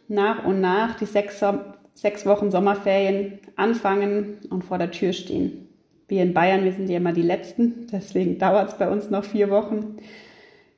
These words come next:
Genau. Und ich glaube, das ist einfach der Grund, dass dieses Thema gerade ganz viele von euch interessiert. Und ja, deswegen habt ihr so abgestimmt auf Instagram.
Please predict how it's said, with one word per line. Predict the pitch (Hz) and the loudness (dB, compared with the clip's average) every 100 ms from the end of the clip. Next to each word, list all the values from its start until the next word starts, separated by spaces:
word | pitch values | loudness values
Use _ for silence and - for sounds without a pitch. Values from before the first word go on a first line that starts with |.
| _ | _
Genau. | 269 220 156 175 214 240 - | 2 4 4 0 -4 -10 -4
Und | - 254 277 | 4 6 6
ich | 254 | 4
glaube, | 240 240 285 285 294 285 | 4 4 6 6 4 0
das | 262 233 | -4 -4
ist | 240 | -4
einfach | 220 254 269 254 | -2 -2 -4 -2
der | 202 | -4
Grund, | 196 220 262 339 - - | 0 4 6 6 2 -4
dass | 233 - - | -6 -6 -6
dieses | 262 240 240 | -6 -4 -10
Thema | - 240 254 254 | -2 0 0 -2
gerade | - 214 220 226 | 0 2 4 2
ganz | 208 240 - - - | 2 0 -4 -16 -2
viele | 233 226 226 | 0 4 4
von | 226 202 | 4 -2
euch | - 190 190 196 - - | 0 2 2 -2 -10 -6
interessiert. | 190 190 170 175 - 294 - - - - - - | -6 -4 -6 -4 4 4 4 -4 -16 -20 -20 -6
Und | 202 196 196 196 | -2 0 -2 -2
ja, | - 330 190 - - _ | 0 0 0 -8 -20 _
deswegen | 196 - 226 247 | -8 -2 0 2
habt | 208 - | 2 2
ihr | 240 | 4
so | 269 | 4
abgestimmt | 330 - 240 - 185 175 | 2 0 -4 0 -2 0
auf | 185 180 | -2 -2
Instagram. | 185 180 175 185 175 - | -4 -6 -8 -4 -4 -4